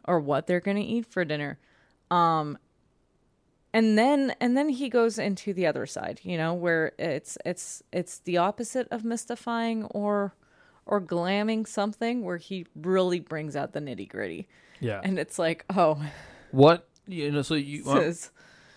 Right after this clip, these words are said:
Speaker 2: <laughs> This is what you
Speaker 1: this
Speaker 2: do. This is
Speaker 1: this is
Speaker 2: dork.
Speaker 1: trashier than I
Speaker 2: Yeah.
Speaker 1: thought it was.
Speaker 2: So, I remember one time you,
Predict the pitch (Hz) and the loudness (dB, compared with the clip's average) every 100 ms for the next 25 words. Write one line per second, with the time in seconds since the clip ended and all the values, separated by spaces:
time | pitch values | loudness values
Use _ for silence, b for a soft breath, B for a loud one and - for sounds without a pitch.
0 | b b b b _ 160 175 147 214 160 | b b b b _ 8 8 8 4 4
1 | 123 - 147 147 156 190 151 247 226 139 | 4 6 6 6 4 4 6 8 8 6
2 | 208 269 - 233 185 143 180 190 247 294 | 6 6 6 4 4 6 6 6 6 6
3 | 180 135 139 226 277 285 175 143 135 131 | 6 4 6 6 8 8 8 6 -2 -8
4 | B B - 165 202 233 165 147 147 156 | B B 4 6 8 6 6 6 6 6
5 | 143 131 127 123 120 120 | 2 0 0 2 4 2